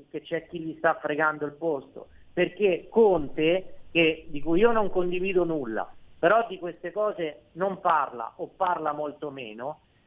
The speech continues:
eh, sta avendo una quota di consenso non trascurabile.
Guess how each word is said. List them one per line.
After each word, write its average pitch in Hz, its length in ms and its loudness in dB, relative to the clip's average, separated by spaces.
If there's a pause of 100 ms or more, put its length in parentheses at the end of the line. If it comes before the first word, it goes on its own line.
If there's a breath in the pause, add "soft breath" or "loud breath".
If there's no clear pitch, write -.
(160)
eh, 151 640 -6
sta 233 160 4
avendo 240 320 4
una 175 140 4
quota 202 340 0
di 165 140 -6
consenso 196 600 -4
non 156 200 -4
trascurabile. 139 840 -2